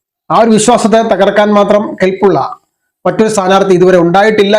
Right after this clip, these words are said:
എന്ന് തന്നെയാണ് നൂറ് ശതമാനമുള്ള വിശ്വാസം. രാഹുൽ ഗാന്ധി ഈ മണ്ഡലത്തിൽ വൻ ഭൂരിപക്ഷത്തോടെ ജയിക്കുമെങ്കിൽ പിന്നെ എന്തിനാണ് കെ സുരേന്ദ്രൻ മത്സരിക്കുന്നത്? കെ സുരേന്ദ്രൻ മുമ്പ് കാസർഗോഡ് മത്സരിച്ചിട്ടുണ്ട്,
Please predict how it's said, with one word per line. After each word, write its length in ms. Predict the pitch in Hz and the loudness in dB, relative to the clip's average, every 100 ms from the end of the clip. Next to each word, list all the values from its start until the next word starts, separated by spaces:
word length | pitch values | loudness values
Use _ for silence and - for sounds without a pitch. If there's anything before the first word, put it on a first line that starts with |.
| 208 | 0
എന്ന് 120 | 196 | 0
തന്നെയാണ് 360 | 190 180 160 160 - _ _ _ - | 2 2 0 -2 -6 _ _ _ -2
നൂറ് 200 | 196 262 262 | 0 2 2
ശതമാനമുള്ള 440 | 208 180 175 160 151 | 2 2 2 0 0
വിശ്വാസം. 440 | 143 165 160 127 113 _ - - | 0 -2 -2 -6 -16 _ -18 -4
രാഹുൽ 220 | 208 247 277 | 0 2 2
ഗാന്ധി 180 | 285 269 | 2 2
ഈ 40 | 262 | 2
മണ്ഡലത്തിൽ 360 | 240 247 240 247 - - _ _ _ | 0 0 0 -2 -4 -12 _ _ _
വൻ 180 | 180 208 247 | -4 0 2
ഭൂരിപക്ഷത്തോടെ 440 | 233 233 - 214 180 | 2 2 0 0 2
ജയിക്കുമെങ്കിൽ 400 | 185 185 156 135 - _ - | 2 0 -2 -4 -12 _ -8
പിന്നെ 140 | 196 208 | -2 0
എന്തിനാണ് 340 | 214 175 156 - _ - | 0 0 -2 -6 _ -6
കെ 100 | 185 208 | -4 0
സുരേന്ദ്രൻ 340 | 202 185 180 160 | 0 2 2 0
മത്സരിക്കുന്നത്? 480 | 143 143 131 104 - _ _ _ _ _ _ _ | -2 -4 -6 -8 -12 _ _ _ _ _ _ _
കെ 100 | 190 220 | -4 0
സുരേന്ദ്രൻ 360 | 254 254 240 233 - - _ - | 0 2 2 0 -4 -12 _ -4
മുമ്പ് 180 | 190 208 | 0 0
കാസർഗോഡ് 380 | 190 196 233 233 220 | -2 -2 0 0 0
മത്സരിച്ചിട്ടുണ്ട്, 520 | 214 202 196 180 | 0 0 0 0